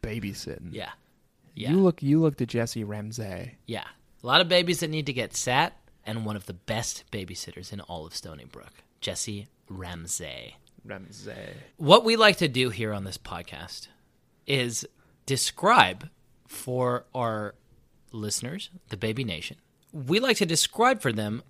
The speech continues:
Speaker 2: what happened in this book, and we do it in a democratic fashion, whereby I describe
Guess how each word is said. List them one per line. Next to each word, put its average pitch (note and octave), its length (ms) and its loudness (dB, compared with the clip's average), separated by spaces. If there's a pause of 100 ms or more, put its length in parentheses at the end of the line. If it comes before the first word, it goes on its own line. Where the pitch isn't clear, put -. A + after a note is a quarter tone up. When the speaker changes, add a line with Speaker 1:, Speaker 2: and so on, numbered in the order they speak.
(100)
Speaker 2:
what F3 180 0
happened F#3+ 300 2
in F#2+ 80 -6
this F2+ 160 -8
book, G2+ 360 -10
and D3 160 -2
we F3 120 0
do G#3+ 340 -2
it F#3 240 2 (560)
in F3+ 340 2 (100)
a D#3 440 0 (320)
democratic D3 800 2
fashion, B2 500 -10 (320)
whereby A2+ 540 0 (180)
I G3+ 140 12
describe D#3 600 2